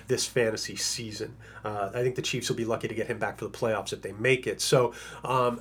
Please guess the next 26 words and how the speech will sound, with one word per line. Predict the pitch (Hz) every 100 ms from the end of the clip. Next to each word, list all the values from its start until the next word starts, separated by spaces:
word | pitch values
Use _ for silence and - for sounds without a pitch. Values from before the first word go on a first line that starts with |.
| -
I, | 131
I | 135 143
think | 156
Darrell | 135 135 165 196
Williams | 160 147 135 120
may | 120 135 165
be | 151
a | 135
guy | 131 123
we | 117
can | 113 110
cut | - 120 135 - - -
at | 147
this | 143 139
point. | - 151 151 - -
Hopefully | - 147 - 135
we'll | 123
find | 135 131
out | 123
more | 123 127
information | 120 123 120 120 120
on |
that | 117 113
today | - 120
or | 110
tomorrow. | 107 113 107 127 131 135 135